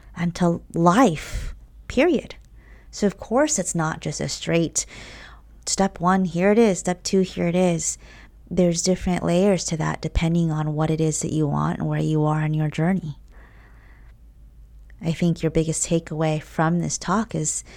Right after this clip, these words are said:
yes, there's <laughs> always gonna be some sort of self-reflection. And I would really encourage you to really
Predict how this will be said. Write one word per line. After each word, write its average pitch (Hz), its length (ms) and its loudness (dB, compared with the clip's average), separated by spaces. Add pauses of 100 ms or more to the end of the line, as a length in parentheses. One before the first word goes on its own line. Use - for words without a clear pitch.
(180)
yes, 196 280 0
there's 175 140 4
<laughs> 175 80 6
always 208 260 8
gonna 175 160 0
be 180 160 2
some 170 160 -2
sort 170 240 4
of 156 80 4
self-reflection. 170 1000 4 (1200)
And 165 360 -2 (100)
I 165 180 -2
would 160 180 2
really 175 320 2
encourage 170 640 2
you 151 380 -2 (260)
to 156 640 0 (1300)
really 208 600 0